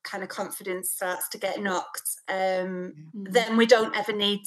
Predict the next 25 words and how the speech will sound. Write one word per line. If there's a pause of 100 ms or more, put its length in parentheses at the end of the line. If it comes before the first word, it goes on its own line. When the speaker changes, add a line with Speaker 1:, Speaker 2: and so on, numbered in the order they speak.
Speaker 1:
to
sometimes
go
through
any
of
those
later
issues.
So, (320)
yeah,
speech
is
important,
and
it,
and
it
can
cause
issues
for
children
later
on.